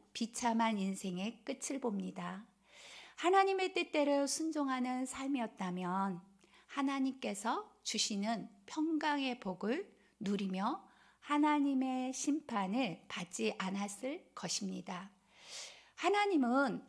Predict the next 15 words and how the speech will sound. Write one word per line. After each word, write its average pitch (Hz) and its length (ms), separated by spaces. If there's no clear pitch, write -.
불순종하는 240 1400
자에게는 185 760
반드시 196 1040
하나님의 311 840
심판이 277 960
있습니다. 180 720
그동안의 294 600
사무엘상을 311 800
정리해보면 214 1040
이스라엘 294 420
백성들이 214 960
자신들을 247 880
대신해서 208 800
전쟁에 233 580
나가 190 560